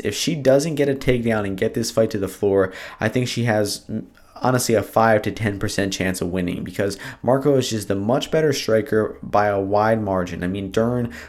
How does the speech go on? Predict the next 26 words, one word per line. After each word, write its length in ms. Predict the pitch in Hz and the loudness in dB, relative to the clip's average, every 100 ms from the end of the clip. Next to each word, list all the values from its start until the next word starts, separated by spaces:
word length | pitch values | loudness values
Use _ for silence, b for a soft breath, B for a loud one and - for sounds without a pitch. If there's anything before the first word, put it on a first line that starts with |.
| B | B
wings 480 | 104 113 131 135 113 | 0 2 4 2 0
wild 440 | 107 110 117 110 | 2 4 2 2
punches, 640 | - 107 110 110 113 110 - B B | -2 -2 0 0 0 -2 -8 B B
and 200 | 95 98 | -4 0
maybe 300 | 113 139 143 | 2 2 2
she 220 | 135 123 117 | 0 2 0
wings 400 | 107 120 123 104 | 2 0 0 -4
a 40 | |
crazy 520 | - 120 123 117 110 | -4 -2 0 2 0
hook 280 | 101 113 110 | 0 0 0
and 140 | 101 | -6
catches 380 | - 117 113 101 | -2 -2 -2 -4
Marcos 420 | 107 110 107 110 | -4 -2 0 -2
in 60 | 101 | -4
the 80 | 92 | -6
chin 320 | - 104 104 | -4 -4 -4
and 120 | 101 | -4
knocks 280 | 104 101 - | -4 -6 -4
her 100 | 104 | -2
down 320 | 98 101 104 | -2 -2 -4
like 120 | 98 | -6
she 120 | 95 95 | -6 -4
did 320 | 101 98 - B B | -2 -2 -6 B B
with 220 | 98 98 | -4 -2
Amanda 500 | 98 104 107 101 95 | -2 0 0 2 0
Cooper. 640 | - - 117 113 101 98 | -2 -2 0 2 0 -2